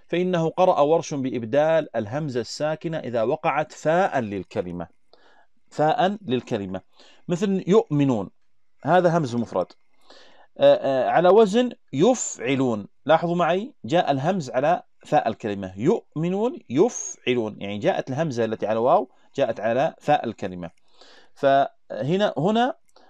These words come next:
يعتبر، آه، موافق لشرط، آه، و-، آه، لشرط، آه، ورش. طبعًا هذا يتكلم عن الهمزة الساكنة،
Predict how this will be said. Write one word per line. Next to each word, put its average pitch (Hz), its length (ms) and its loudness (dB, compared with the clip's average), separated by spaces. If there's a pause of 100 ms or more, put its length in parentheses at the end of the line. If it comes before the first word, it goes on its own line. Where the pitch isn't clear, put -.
(140)
يعتبر، 143 760 2 (480)
آه، 117 400 -2
موافق 147 580 0
لشرط، 139 580 -4 (460)
آه، 107 1120 -4
و-، - 180 -8
آه، 101 280 -10
لشرط، 117 440 -4 (720)
آه، 107 220 -4
ورش. 156 420 2 (160)
طبعًا 117 260 0
هذا 175 320 2 (140)
يتكلم 151 400 -6
عن 117 120 -2
الهمزة 151 340 -2
الساكنة، 98 640 -4